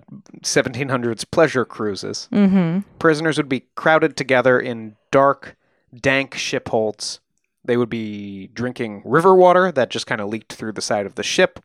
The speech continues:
Speaker 2: Oh, God.
Speaker 1: And they were continuously ravaged by lice, mice, and infectious diseases that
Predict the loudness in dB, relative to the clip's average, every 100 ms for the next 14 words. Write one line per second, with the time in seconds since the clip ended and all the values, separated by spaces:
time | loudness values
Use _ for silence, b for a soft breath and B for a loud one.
0 | -10 -8 -8 -8 -8 -8 -8 -12 -16 -6
1 | -2 -2 0 0 0 0 -6 -16 _ -6
2 | -6 -2 0 0 0 -2 0 2 4 2
3 | -2 -6 -2 -2 0 2 2 2 -6 -10
4 | -14 _ _ _ -4 -2 -2 -6 -12 -16
5 | _ _ -14 -10 -10 -8 -10 -8 -4 -4
6 | -4 -12 -10 -8 -6 -6 -8 -8 -6 -6